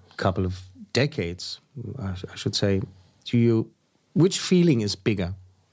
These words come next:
A lot has been accomplished, or there's still so much left to do?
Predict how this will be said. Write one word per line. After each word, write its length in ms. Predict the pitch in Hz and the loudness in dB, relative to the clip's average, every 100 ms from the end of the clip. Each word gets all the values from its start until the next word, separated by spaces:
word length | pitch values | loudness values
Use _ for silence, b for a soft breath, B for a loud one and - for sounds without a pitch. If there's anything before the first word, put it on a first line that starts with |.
| _ _ _ _ - B B B B - | _ _ _ _ -20 B B B B 0
A 40 | |
lot 240 | 120 127 139 | 4 4 2
has 220 | 131 120 | 0 -2
been 180 | 113 113 | 0 0
accomplished, 760 | 107 - 117 135 170 190 - - | 0 0 0 2 2 0 -4 -4
or 500 | 107 107 107 107 117 - _ _ _ _ _ _ - | 0 2 2 0 -4 -10 _ _ _ _ _ _ 0
there's 180 | 117 - | 2 2
still 260 | - 113 | 2 2
so 160 | 107 113 | 2 0
much 240 | 104 - | 0 0
left 180 | 107 - | -2 0
to 60 | 101 | 0
do? 300 | 98 95 | 0 0